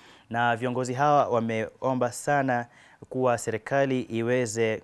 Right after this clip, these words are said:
kuacha kuwabagua wana-, wananchi wa kaunti ya Tana River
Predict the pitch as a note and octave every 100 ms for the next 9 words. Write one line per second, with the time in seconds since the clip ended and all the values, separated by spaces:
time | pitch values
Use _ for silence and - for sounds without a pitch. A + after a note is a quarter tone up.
0 | _ _ _ - A#2 A2 - C3+ C3 -
1 | G2 - G2+ G2 G2 F#2+ A2 G#2 G2 F2
2 | G2+ G2 A2 G2+ G#2+ G#2 A#2+ A#2+ A2+ G#2+
3 | G2+ G2+ G#2+ A2 - G#2 G2 F#2+ G2+ G2
4 | G2+ B2 A2